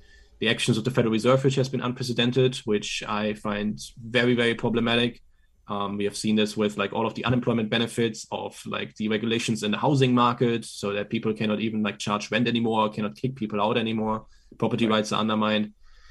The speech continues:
Speaker 1: And everything they, they say they wanna help people, but it, it, it doesn't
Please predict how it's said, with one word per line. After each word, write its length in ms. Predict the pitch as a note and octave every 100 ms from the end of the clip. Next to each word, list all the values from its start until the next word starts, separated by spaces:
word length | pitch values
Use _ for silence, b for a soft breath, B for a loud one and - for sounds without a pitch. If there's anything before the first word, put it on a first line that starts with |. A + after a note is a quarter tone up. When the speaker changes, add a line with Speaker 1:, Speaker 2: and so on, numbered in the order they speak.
| b b b b b - - -
Speaker 1:
And 140 | D3
everything 540 | C#3 G3+ G#3+ G3+ F#3+ D3+
they, 300 | D3+ D3 C3+
they 120 | C#3
say 220 | C3+ E3+
they 100 | D#3+
wanna 200 | C3+ C3
help 180 | B2+ C#3
people, 300 | D3+ C3+ C3
but 120 | A#2
it, 160 | A#2+ A2
it, 160 | B2+ A2+
it 180 | C3+ A#2
doesn't 340 | B2+ C#3+ C3+